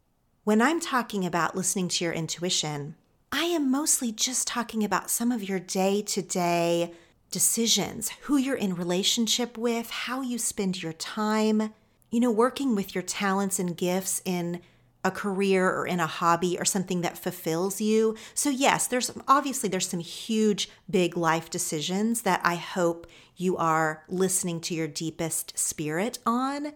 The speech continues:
like a career path, like choosing a partner, choosing a parenting philosophy or something like that. But most of us are not standing at this sort of a crossroads every single day. We don't even stand at that kind of a crossroads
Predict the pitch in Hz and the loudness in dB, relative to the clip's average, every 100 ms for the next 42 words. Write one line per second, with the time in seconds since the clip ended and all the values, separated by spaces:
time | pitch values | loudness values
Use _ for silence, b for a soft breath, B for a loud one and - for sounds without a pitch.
0 | - 233 247 226 220 - 160 151 147 - | -10 0 2 4 0 -4 -4 -2 -2 -2
1 | 165 165 - 156 - - 208 233 233 233 | 0 2 2 -4 -10 -6 0 2 2 -2
2 | - _ _ - - 185 180 175 170 - | -12 _ _ -2 0 0 0 -4 -6 0
3 | 175 - 165 160 156 151 - 196 185 180 | 0 2 -2 0 0 0 -2 0 0 -2
4 | 180 - 180 170 175 175 165 156 170 156 | -4 -8 -6 -2 -2 -2 -4 -4 -2 0
5 | 147 - - 160 151 156 - 196 196 185 | 0 -2 -8 -6 -2 -2 0 -2 -2 -2
6 | 170 156 - 156 - - b b _ 247 | -2 -4 -2 0 0 -2 b b _ -4
7 | 233 277 302 - 311 233 220 180 180 175 | 0 0 0 0 0 0 0 0 0 0
8 | - - - 170 180 180 175 160 - 165 | 2 0 2 0 0 0 -2 -4 -4 -8
9 | - 190 185 - 180 165 160 - - 190 | -2 0 2 2 0 -2 -6 -6 0 2
10 | 240 - 160 147 147 - - 196 208 175 | 2 0 0 0 -2 -4 0 4 4 4
11 | 156 - - 196 180 151 143 156 220 - | -2 0 2 2 0 -6 -4 2 2 2
12 | 180 B B - 294 330 311 254 - 240 | -2 B B 0 4 4 4 2 2 2
13 | 226 220 - - 233 226 - 240 226 226 | 4 2 0 -2 2 2 2 0 0 0
14 | 240 226 - 240 226 220 - - | 0 0 2 2 2 2 -2 -8